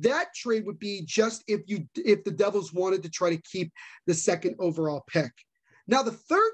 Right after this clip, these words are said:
trade is probably the most interesting. The Devils acquired David Pastrnak and Jake DeBrusk, who the Devils have been rumored with before and is still looking like he wants out of Boston. And the Bruins get the second overall pick this year,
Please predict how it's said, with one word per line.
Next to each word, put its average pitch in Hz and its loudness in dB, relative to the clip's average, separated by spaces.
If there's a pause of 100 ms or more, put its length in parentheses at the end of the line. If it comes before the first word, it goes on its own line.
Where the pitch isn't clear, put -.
trade 160 -4 (240)
is 240 4
probably 294 0
the 240 -4
most 220 -4
interesting. 160 -6 (560)
The 175 0
Devils 240 0
acquired 220 -2
David 180 0
Pastrnak 277 0 (460)
and 359 4
Jake 320 -4
DeBrusk, 240 -2
who 226 -2
the 214 -6
Devils 240 -2
have 247 0
been 220 -4
rumored 226 0 (260)
with 196 2
before 233 0
and 180 -2
is 170 -4
still 285 2 (240)
looking 247 0
like 233 2
he 233 -2
wants 214 -2
out 311 2
of 170 -6
Boston. 151 -6 (640)
And 226 4
the 226 -2
Bruins 277 -2
get 240 -2
the 185 -12
second 269 -2
overall 247 -2
pick 185 -10
this 160 -2
year, 151 0